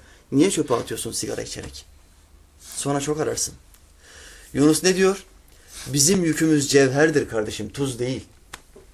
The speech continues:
Biz cevher taşıyoruz, cevher dağıtıyoruz. Tuz dağıttığımızı zannetmeyin. Allah dostları bize cevher verirler. Ama işin ehli olmayan bir bakar,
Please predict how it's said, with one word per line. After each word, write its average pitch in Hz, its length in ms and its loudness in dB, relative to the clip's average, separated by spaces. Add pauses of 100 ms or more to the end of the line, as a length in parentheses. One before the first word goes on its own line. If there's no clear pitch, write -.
(460)
Biz 156 240 -2
cevher 147 360 4
taşıyoruz, 147 420 0
cevher 147 360 2
dağıtıyoruz. 113 540 -2 (760)
Tuz 185 220 0
dağıttığımızı 156 460 4
zannetmeyin. 131 560 -2 (920)
Allah 160 300 4
dostları 143 340 2
bize 143 180 2
cevher 139 380 4
verirler. 113 480 -2 (360)
Ama 160 200 4
işin 165 240 2
ehli 160 200 6
olmayan 165 320 6
bir 185 120 2
bakar, 151 260 4